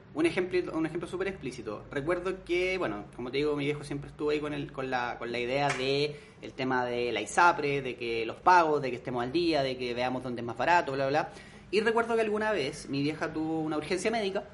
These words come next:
¿cierto? Eh, en ese sentido, mi vieja era carga de, de, de, de mi viejo directamente, todos éramos carga de mi viejo.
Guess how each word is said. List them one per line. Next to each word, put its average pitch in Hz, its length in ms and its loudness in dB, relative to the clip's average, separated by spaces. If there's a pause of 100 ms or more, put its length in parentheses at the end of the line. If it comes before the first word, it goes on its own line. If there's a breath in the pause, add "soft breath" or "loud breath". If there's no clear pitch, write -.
(160)
¿cierto? - 360 -10 (240)
Eh, 117 800 -4
en 92 80 -8
ese 131 140 -8
sentido, 131 320 -6
mi 131 80 -6
vieja 135 220 -6
era 120 120 -2
carga 131 320 -2
de, 127 340 -4
de, 104 320 -12
de, 110 180 -8
de 110 100 -6
mi 117 80 -4
viejo 143 280 -2
directamente, 123 540 -4
todos 143 220 2
éramos 117 180 -6
carga 110 180 -6
de 110 40 -8
mi 107 80 -6
viejo. 110 260 -8